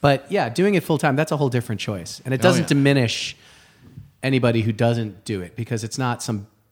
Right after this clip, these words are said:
Speaker 1: I've, you know, learned over the years, it's not a, and it's not an award or something like you're better than everybody, so you're full time. It's not that. It's just generally who wanted to do it and who didn't, 'cause there's certainly a lot of talent that can do it, you know? And I go out into the world, and there's a lot of things in town here that are better than,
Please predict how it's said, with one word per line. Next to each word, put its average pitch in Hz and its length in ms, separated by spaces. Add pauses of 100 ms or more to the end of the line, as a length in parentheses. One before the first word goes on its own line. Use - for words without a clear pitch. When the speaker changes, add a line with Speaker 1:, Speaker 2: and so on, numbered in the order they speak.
(140)
Speaker 1:
I've, 110 340
you 139 60
know, 117 100
learned 120 280
over 110 160
the 107 100
years, 107 320
it's - 160
not 107 200
a, 92 280
and 107 120
it's - 200
not 131 140
an 117 80
award 107 560
or 92 80
something 92 340
like 92 220
you're 101 100
better 113 240
than 104 100
everybody, 95 280
so 104 120
you're 98 120
full 107 140
time. 104 260
It's 90 100
not 165 180
that. 92 180
It's 107 120
just - 240 (380)
generally 139 600 (260)
who 151 180
wanted 123 520
to 123 100
do 110 180
it 101 100
and 101 140
who 107 100
didn't, 98 240
'cause 107 160
there's 113 140
certainly 131 260
a 110 40
lot 107 180
of 87 60
talent 101 360 (380)
that 104 220
can 117 220
do 85 120
it, 78 100 (600)
you 90 100
know? 87 180 (300)
And 117 100
I 143 80
go 143 100
out 110 140
into 110 160
the 104 60
world, 101 280
and 101 80
there's 127 120
a 156 40
lot 127 140
of 104 60
things 104 200
in 98 100
town 107 240
here 123 160
that 95 140
are 92 80
better 95 300
than, 92 300